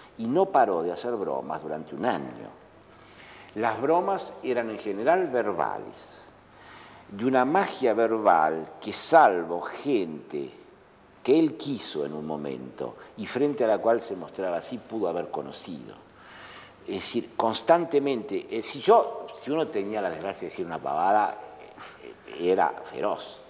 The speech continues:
era irónico, gracioso y feroz, Borges.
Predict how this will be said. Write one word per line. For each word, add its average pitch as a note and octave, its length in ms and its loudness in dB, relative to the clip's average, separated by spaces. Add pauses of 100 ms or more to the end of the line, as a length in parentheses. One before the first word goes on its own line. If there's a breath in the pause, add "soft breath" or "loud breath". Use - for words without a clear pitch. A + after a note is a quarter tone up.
(120)
era D2 200 -4
irónico, D#2+ 600 -4
gracioso - 540 -8
y - 40 -14
feroz, - 380 -8 (280)
Borges. - 400 -14